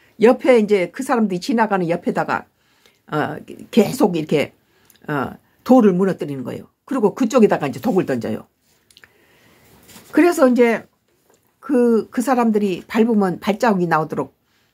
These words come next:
네, 빨간 황토흙을 발라놨더니 그쪽으로 발자국이 나는 거예요. 하나님께서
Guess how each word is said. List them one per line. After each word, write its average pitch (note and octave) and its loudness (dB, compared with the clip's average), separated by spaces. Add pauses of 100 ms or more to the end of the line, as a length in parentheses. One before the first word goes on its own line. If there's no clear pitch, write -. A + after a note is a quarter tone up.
네, C#3+ -12
빨간 B3+ 2
황토흙을 E3+ -2
발라놨더니 C#3+ -4
그쪽으로 G#3+ 2 (800)
발자국이 G3+ 0
나는 B2 -4
거예요. - -8 (1700)
하나님께서 F#3 0